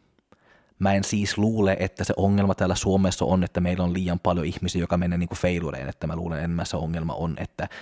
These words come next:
monet ei ole koskaan ollut siellä. Mutta siis tää on myöskin tosi tärkeä aihe, se failure training,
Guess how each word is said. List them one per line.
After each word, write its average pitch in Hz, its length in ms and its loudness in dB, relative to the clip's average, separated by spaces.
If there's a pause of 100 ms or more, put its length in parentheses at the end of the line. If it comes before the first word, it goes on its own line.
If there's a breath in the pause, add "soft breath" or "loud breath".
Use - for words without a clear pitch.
(100)
monet 85 240 -2
ei 80 160 -4
ole - 80 -4
koskaan - 340 -2
ollut 78 300 -2
siellä. - 360 -8 (520 loud breath)
Mutta 117 220 2
siis 110 300 2
tää 107 180 4
on 104 140 6
myöskin 95 320 0
tosi - 160 -4
tärkeä 87 460 -4 (140)
aihe, 85 300 -2 (100)
se - 140 -6
failure 85 360 -2
training, 85 380 -2